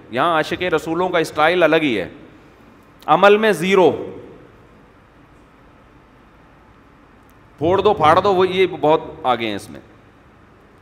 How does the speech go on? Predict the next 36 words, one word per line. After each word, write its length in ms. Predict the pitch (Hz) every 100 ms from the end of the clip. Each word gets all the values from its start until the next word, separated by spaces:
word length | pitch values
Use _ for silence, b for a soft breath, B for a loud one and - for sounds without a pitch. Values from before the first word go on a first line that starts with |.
| _ - _ _ _ _
तो 80 | -
ऐसे 400 | 151 180 202 254
अल्लाह 380 | 196 170 185 190
से 200 | 185 214
मांगा 380 | 143 127 123 120
जाए, 400 | 104 95 87 78 - - -
दुआ 220 | 131 147
में 160 | 156 160
ऐसे 240 | 143 160
अल्लाह 260 | 143 139 147
से, 460 | 143 165 208 - - - - - - - _ -
बोलो, 580 | 139 160 120 - - - - - -
मांगा 300 | 95 90 82
जाए। 220 | 78 62 - - _ _ - - - _ _
इस 80 | -
तरह 140 | - 147
अल्लाह 240 | 143 170
को, 180 | 175 151
जब 220 | 143 151
से 160 | 226 208
हम 140 | 202
ये 100 | 190
वजीफ़ों 600 | 147 143 147 160 185 185
में 240 | 165 160
और 220 | 156 151 151
तावीज़ 480 | 143 131 147 160 110
गंडों 320 | 131 143 156
में 120 | 151
लगे 200 | 135 127
हैं, 420 | 127 120 104 92 - - - - 107
दुआ 280 | 135 143 156
से 160 | 165
क्या 180 | 143 147
हो 160 | 139 127
गए 160 | 123
हैं? 360 | 113 98 90